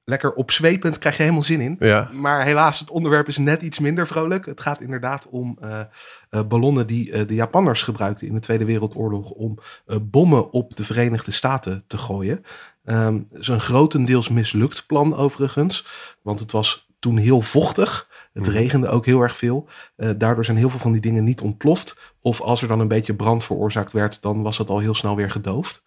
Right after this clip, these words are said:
Speaker 2: Ja.
Speaker 1: Het heeft wel de enige, eh, doden opgeleverd in de Verenigde Staten,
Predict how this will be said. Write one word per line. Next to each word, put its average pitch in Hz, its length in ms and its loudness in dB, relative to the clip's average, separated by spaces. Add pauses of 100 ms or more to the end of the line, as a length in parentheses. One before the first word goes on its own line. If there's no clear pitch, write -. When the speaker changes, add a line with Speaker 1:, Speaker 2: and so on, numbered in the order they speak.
(240)
Speaker 2:
Ja. 90 160 -2
Speaker 1:
Het - 180 -8
heeft 139 220 0
wel 156 260 4
de 151 200 2
enige, 165 480 0
eh, 127 180 -4
doden 127 420 2
opgeleverd 117 840 -2
in 135 200 0
de 120 80 0
Verenigde 110 480 -2
Staten, 120 500 -4